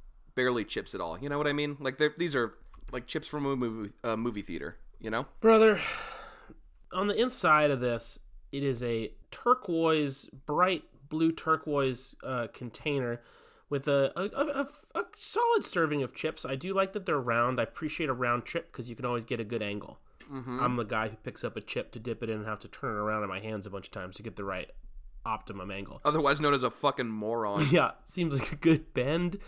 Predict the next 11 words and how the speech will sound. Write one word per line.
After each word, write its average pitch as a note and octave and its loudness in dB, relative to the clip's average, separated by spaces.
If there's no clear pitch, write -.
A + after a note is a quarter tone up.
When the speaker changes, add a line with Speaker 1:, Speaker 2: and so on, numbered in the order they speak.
Speaker 2:
to F#3+ 2
'em. G3+ 0
I'm, C#3 0
I'm, D3 2
I C#3 2
like D3+ 0
the F#3+ -8
chip - -4
so A#2 -4
far. - -6
Now, D3 2